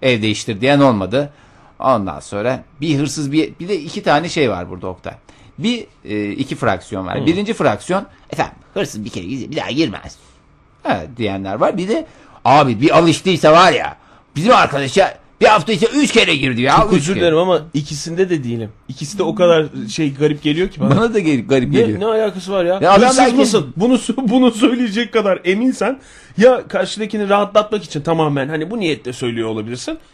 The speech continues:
Speaker 2: ya da hırsız olabilirsin. <laughs> İki
Speaker 1: Ya.
Speaker 2: ihtimal var yani başka. Ya da bu kadar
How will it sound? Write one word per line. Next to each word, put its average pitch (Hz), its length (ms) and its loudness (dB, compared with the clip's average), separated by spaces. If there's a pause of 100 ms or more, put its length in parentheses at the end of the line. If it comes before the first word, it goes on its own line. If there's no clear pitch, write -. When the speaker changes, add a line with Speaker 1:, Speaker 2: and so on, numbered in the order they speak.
(140)
Speaker 2:
ya 85 180 -8
da 139 60 -4
hırsız 165 420 -4
olabilirsin. - 640 -8
<laughs> - 40 -18
İki 277 300 0
Speaker 1:
Ya. 120 80 -2
Speaker 2:
ihtimal 180 520 2
var 117 160 -2
yani 131 240 -2
başka. 147 300 -2 (320)
Ya 139 120 -2
da 175 160 0
bu 156 60 -6
kadar 151 320 0